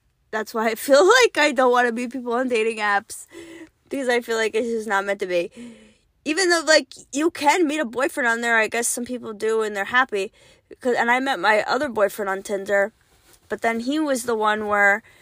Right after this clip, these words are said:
when I would try to break up with him, he was making a bunch of fake Instagram accounts, and he was, like, stalking me online, and it was just hard to let him go out of my life.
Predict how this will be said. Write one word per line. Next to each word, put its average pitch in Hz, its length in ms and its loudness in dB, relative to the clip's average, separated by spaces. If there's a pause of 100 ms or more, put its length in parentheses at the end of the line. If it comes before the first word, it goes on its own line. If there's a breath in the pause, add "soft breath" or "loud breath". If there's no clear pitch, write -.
(160 soft breath)
when 220 160 -2
I 208 120 4
would 208 160 -2
try 214 160 0
to 202 80 0
break 214 200 -2
up 254 100 4
with 233 140 0
him, 214 140 -4
he 226 120 -4
was 214 180 -4
making 214 340 -6
a 208 60 -2
bunch 202 240 -4
of 196 180 -4
fake 208 280 -2
Instagram 214 420 -2
accounts, 220 480 -2
and 214 120 -6
he 214 80 -6
was, 214 160 -6
like, 196 140 -2
stalking 202 500 -2
me 208 140 -4
online, 226 600 2 (400 soft breath)
and 208 140 -6
it 208 60 -2
was 214 180 -2
just 233 160 -6
hard 220 280 0
to 190 380 -2
let 185 220 -2
him 208 300 -6
go 190 320 2
out 190 100 4
of 196 60 -2
my 180 140 2
life. 185 480 -2